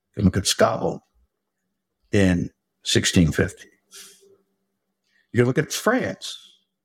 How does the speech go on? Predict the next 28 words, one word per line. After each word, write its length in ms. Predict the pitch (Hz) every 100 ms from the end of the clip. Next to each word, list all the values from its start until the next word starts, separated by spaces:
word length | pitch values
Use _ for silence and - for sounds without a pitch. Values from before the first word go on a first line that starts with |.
| _ -
in 500 | 95 85 82 - -
thirteen 340 | 104 - 85 -
hundred. 320 | 90 90 - _ _ _ _ -
You 80 |
can 80 | 120
look 140 | 120 139
at 80 |
Japan, 540 | - 156 - 196 208 - _ _ _ _ _ _ _ _ _ _ _ _ _ -
uh, 960 | 90 82 92 78 - - - - - - -
before 300 | - - 104
the 80 | 90
modern 380 | 92 85 87 87
era. 300 | - - - _ _ _ _ _ _ _ _
These 180 | 117 120
are 80 | 160
warlord 480 | 160 170 165 160 160
societies. 680 | 80 - 85 - 131 _ _ _ _ _ _ _ _ -
Well, 140 | 123
how 260 | 120 147 180
did 140 | 180
they 180 | 147 135
go 280 | 113 127 131
from 200 | 123 107
that 340 | 120 113 110
to 80 | -
being 520 | 98 101 95 95 92 - _ _
a 60 | 104
coherent 680 | - 104 - 127 117 90